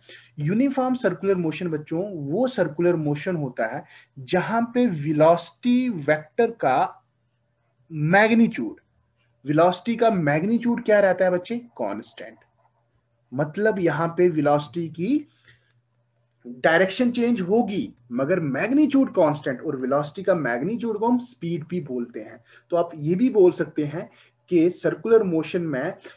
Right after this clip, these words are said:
जो पार्टिकल सर्कुलर मोशन करता है, तो उसकी स्पीड क्या रहती है? कांस्टेंट। अब स्पीड देखो कांस्टेंट, इसको थोड़ा सा और एनालाइज करते हैं हम लोग। मान लीजिए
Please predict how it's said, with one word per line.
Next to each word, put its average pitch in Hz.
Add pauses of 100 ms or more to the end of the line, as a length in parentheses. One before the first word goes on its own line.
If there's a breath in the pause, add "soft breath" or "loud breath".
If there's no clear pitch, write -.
(160)
जो 185 (160)
पार्टिकल 127
सर्कुलर 156
मोशन 135
करता 143
है, 160
तो 262
उसकी -
स्पीड -
क्या 160
रहती 123
है? 175 (220)
कांस्टेंट। 104 (640 soft breath)
अब 208 (120)
स्पीड -
देखो 170
कांस्टेंट, 135
इसको -
थोड़ा 175
सा 185
और 180
एनालाइज 156
करते 135
हैं 107
हम 120
लोग। 139 (460 soft breath)
मान 175
लीजिए 139